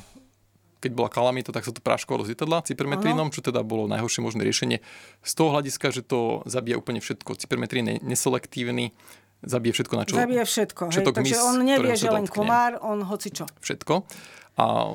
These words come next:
Speaker 1: alternatíva k tomu je používanie betetoxínu. Je to biologický prípravok, ktorý pôsobí selektívne iba na larvy komárov. O, kritické je to, že sa musí správne aplikovať v čase, keď sú tie larvičky teda vyvinuté v tých
Speaker 2: V
Speaker 1: mlákach.
Speaker 2: určitej, v určitej fáze iba
Speaker 1: V určitej,
Speaker 2: vývoja?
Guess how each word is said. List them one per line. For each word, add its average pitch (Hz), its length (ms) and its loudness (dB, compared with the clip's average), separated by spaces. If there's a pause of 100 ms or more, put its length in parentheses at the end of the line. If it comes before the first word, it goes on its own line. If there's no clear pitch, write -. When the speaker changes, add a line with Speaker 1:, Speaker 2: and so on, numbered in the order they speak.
(400)
Speaker 1:
alternatíva 135 640 0
k - 80 -16
tomu 127 160 -2
je - 60 -10
používanie 110 580 -4 (480)
betetoxínu. 151 640 -2
Je 123 120 -2
to 113 140 -2 (180)
biologický 117 600 -2
prípravok, 139 500 -2
ktorý - 240 -6
pôsobí 127 280 -6
selektívne 135 540 -2
iba 139 220 2
na 127 120 0
larvy 117 240 0
komárov. 131 560 0 (560)
O, - 320 -6
kritické 147 480 0
je 135 60 2
to, 139 80 2
že 127 80 0
sa 143 60 0
musí 131 200 0
správne 131 360 2
aplikovať 117 480 0
v - 80 -10
čase, - 200 0
keď - 120 -6
sú - 100 -6
tie 131 120 -6
larvičky 117 540 -2
teda 110 340 -6
vyvinuté 135 640 0
v - 100 -4
tých - 260 -6
Speaker 2:
V - 80 -8
Speaker 1:
mlákach. 120 280 2
Speaker 2:
určitej, 247 440 4
v 208 100 -2
určitej 214 320 -2
fáze 190 320 -2
iba 311 200 0
Speaker 1:
V 311 120 0
určitej, 339 220 2
Speaker 2:
vývoja? - 0 -